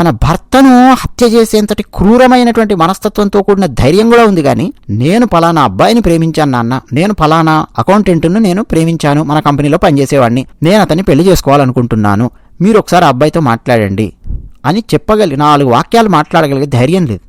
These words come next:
మళ్ళీ మీడియాలో ఏవో స్ప్రెడ్ చేస్తున్నారు, ఆ అమ్మాయి తండ్రికి గుండెపో-, ఏవో, ఆ, some, ఆ, హర్ట్ ఇష్యూ ఉందంట, అందుకే చెప్పలేదంట అని చెప్పి ఇంకోటి ఏదో స్ప్రెడ్ చేస్తున్నారు. ఇప్పుడు ఇన్-, అప్పుడు, ఇప్పుడు అంతకన్నా పెద్ద గుండెపోటుగా ఇప్పుడు ఈ అమ్మాయి చేసిన పనికి.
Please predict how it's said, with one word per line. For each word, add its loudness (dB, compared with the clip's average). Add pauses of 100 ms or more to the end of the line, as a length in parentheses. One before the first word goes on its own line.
మళ్ళీ 4
మీడియాలో 2
ఏవో 4
స్ప్రెడ్ -2
చేస్తున్నారు, -2
ఆ 2
అమ్మాయి 2
తండ్రికి -2
గుండెపో-, 0
ఏవో, 0
ఆ, 0
some, -2 (120)
ఆ, -4
హర్ట్ 0
ఇష్యూ -2
ఉందంట, 0 (360)
అందుకే 2
చెప్పలేదంట 2
అని -2
చెప్పి -2
ఇంకోటి 0
ఏదో 0
స్ప్రెడ్ -6
చేస్తున్నారు. -4 (220)
ఇప్పుడు -2
ఇన్-, 0 (120)
అప్పుడు, -4
ఇప్పుడు 0
అంతకన్నా 0
పెద్ద 0
గుండెపోటుగా 0 (380)
ఇప్పుడు 0
ఈ 4
అమ్మాయి 2
చేసిన -4
పనికి. -6